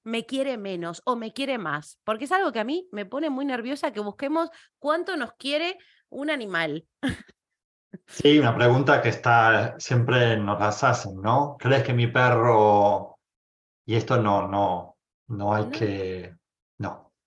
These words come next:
Speaker 1: Los animales aman incondicionalmente y los que no sabemos amar incondicionalmente somos nosotros.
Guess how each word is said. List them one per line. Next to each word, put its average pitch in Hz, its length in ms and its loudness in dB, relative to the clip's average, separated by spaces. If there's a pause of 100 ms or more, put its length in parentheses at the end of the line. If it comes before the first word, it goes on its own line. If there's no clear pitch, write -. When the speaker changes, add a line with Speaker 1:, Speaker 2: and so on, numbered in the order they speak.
(220)
Speaker 1:
Los 269 180 -8
animales 330 460 -2
aman 349 260 2
incondicionalmente 254 1120 -6
y 226 80 -8
los 226 120 -6
que 247 100 -8
no 294 180 0
sabemos 349 480 0
amar 214 240 -2
incondicionalmente 190 960 -8
somos 208 260 -10
nosotros. 151 580 -8